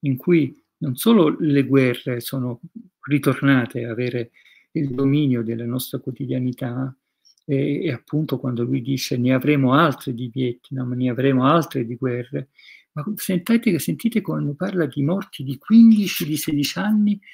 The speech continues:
come si ricollega istintivamente, verticalmente, in maniera vertiginosa a quel m-, morto,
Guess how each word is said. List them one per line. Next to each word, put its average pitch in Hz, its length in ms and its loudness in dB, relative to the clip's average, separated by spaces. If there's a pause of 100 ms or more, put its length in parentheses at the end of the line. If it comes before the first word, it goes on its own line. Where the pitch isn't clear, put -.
(280)
come 160 480 2
si - 220 -2
ricollega 151 760 2 (220)
istintivamente, 185 1160 2
verticalmente, 170 840 0
in 147 60 0
maniera 175 300 0
vertiginosa 160 680 -2
a - 60 -2
quel 147 340 0
m-, 160 320 -4
morto, 175 720 -2